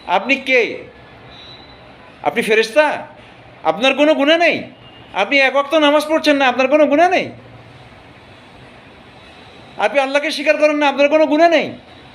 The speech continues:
আপনি সুদ খাচ্ছেন, আপনার কোনো গুনাহ নেই? আপনি জেনাকে সমর্থন করেন, আপনার কোনো গুনাহ নেই?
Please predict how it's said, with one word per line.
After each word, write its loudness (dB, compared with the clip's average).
আপনি -2
সুদ -4
খাচ্ছেন, 0
আপনার 2
কোনো 4
গুনাহ 4
নেই? -2
আপনি 0
জেনাকে 0
সমর্থন -4
করেন, 2
আপনার 0
কোনো 2
গুনাহ 4
নেই? -2